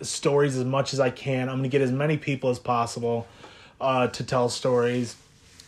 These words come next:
I have f-, all friends throughout wrestling who know. Um, I have friends in Finland who have come over and met him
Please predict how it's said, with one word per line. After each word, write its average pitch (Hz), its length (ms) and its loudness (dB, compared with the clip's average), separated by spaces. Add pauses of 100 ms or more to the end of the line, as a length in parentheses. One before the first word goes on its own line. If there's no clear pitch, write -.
I 120 100 12
have 147 120 10
f-, - 380 -14
all 170 300 12
friends 151 540 4
throughout 135 460 2
wrestling 127 560 0
who 127 120 -4
know. 123 400 2 (480)
Um, 127 580 2 (180)
I 147 100 2
have 135 160 6
friends 151 360 2
in 127 140 0
Finland 147 520 4
who 135 160 2
have 135 160 6
come 139 280 0
over 143 280 8
and 139 140 4
met 135 200 6
him 135 340 2